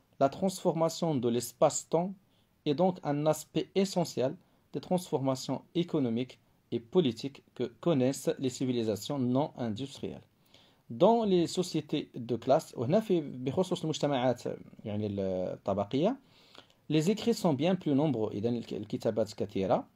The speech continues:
encore grâce à l'usage de l'imprimerie، إذن بفضل،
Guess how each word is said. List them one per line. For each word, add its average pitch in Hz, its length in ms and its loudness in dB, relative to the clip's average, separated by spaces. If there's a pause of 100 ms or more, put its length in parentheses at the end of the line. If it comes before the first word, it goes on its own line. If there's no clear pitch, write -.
(720)
encore 196 360 2
grâce 190 320 4
à 170 60 6
l'usage 143 380 4
de 127 40 2
l'imprimerie، 143 580 2
إذن 107 380 0 (180)
بفضل، 170 420 0